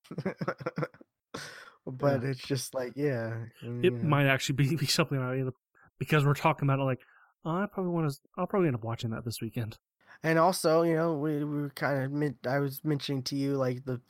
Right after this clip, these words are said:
Speaker 1: the, the director of the New Mutants movie says, "Oh, after Dark Phoenix, all you can do is go up," you know. That movie could benefit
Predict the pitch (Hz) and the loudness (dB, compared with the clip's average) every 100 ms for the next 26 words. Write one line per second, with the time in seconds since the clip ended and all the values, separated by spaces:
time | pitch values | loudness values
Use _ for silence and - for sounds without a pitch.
0 | - 135 135 131 139 131 131 127 - 147 | -2 0 0 -2 -2 0 0 -4 -4 2
1 | 151 147 - 147 139 135 139 _ - 143 | 4 2 2 2 2 0 -8 _ -2 4
2 | 160 147 156 151 135 123 131 143 139 135 | 4 4 4 2 0 -2 -2 0 0 -2
3 | 127 131 131 170 185 170 165 - 160 147 | 0 0 2 2 4 4 4 2 -2 4
4 | 170 - 170 175 160 - - 127 135 160 | 4 4 2 4 4 0 -8 0 2 2
5 | 151 147 156 156 143 143 135 143 147 135 | 2 -2 2 2 0 2 2 4 2 0
6 | _ - 131 123 127 127 127 - - - | _ -8 -4 -2 -2 -2 -6 -16 -20 -10
7 | - 170 202 185 151 139 139 123 123 110 | 2 4 6 4 4 2 -4 -2 -2 -2
8 | - 95 | -4 -6